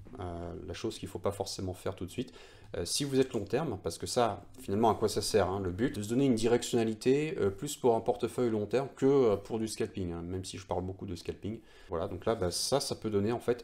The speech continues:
un élément pour, euh, s'engager sur un portefeuille long terme. Mettons, euh, si vous êtes ici, euh, en début d'année, est-ce que c'est le moment d'acheter ? Non. Euh, vous voyez, en fait, euh, les grosses mains du marché, euh, elles, euh, n'achètent pas, elles vendent.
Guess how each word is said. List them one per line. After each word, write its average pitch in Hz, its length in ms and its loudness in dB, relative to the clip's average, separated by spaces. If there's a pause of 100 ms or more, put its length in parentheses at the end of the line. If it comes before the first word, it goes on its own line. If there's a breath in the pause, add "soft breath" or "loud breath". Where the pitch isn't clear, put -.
un 135 140 2
élément 110 420 0 (120)
pour, 110 300 -2
euh, 92 40 0
s'engager 98 600 -2
sur 101 240 -8
un 90 60 -6
portefeuille 95 460 -4
long 82 120 -8
terme. 123 240 -4 (440 loud breath)
Mettons, 104 360 0
euh, 92 60 2
si - 160 -4
vous 101 180 0
êtes 95 140 0
ici, 110 380 -4
euh, 85 380 0
en 92 100 -4
début 95 260 -2
d'année, 98 500 2
est-ce - 160 -8
que 110 80 -2
c'est - 180 -4
le 101 60 -4
moment 101 260 0
d'acheter ? 95 440 -2
Non. 98 220 -4 (440 loud breath)
Euh, 85 160 -6
vous 82 60 -8
voyez, 90 240 0
en 95 100 -2
fait, - 300 -6
euh, 85 100 -4 (140)
les 90 100 -6
grosses 107 300 2
mains 113 180 6
du 104 140 0
marché, 101 400 2
euh, 90 240 4
elles, 104 260 2 (240)
euh, 87 140 0
n'achètent 104 340 -2
pas, 135 240 2
elles 92 100 4
vendent. 110 280 8